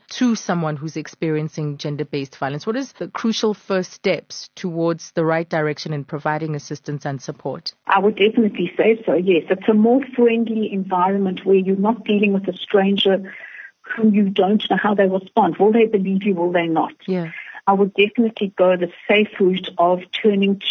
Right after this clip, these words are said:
Speaker 2: to those you have a close bond and relationship with and with whom you do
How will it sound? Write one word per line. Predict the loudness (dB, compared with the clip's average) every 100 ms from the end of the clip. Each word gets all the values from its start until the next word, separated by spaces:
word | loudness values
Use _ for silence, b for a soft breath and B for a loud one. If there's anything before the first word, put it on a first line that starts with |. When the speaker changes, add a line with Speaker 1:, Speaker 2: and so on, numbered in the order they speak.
| -2
Speaker 2:
to | 0 0 -2 -6 _
those | 0 2 4 2 -2 _ _ _ _
you | -6
have | -2 0
a | 0 2
close | 2 2 0
bond | 0 2
and | 2 2
relationship | 2 2 0 -2 -2 -6 0
with | 0 0 0
and | 2
with | 2
whom | 2 2 4
you | 0
do | 0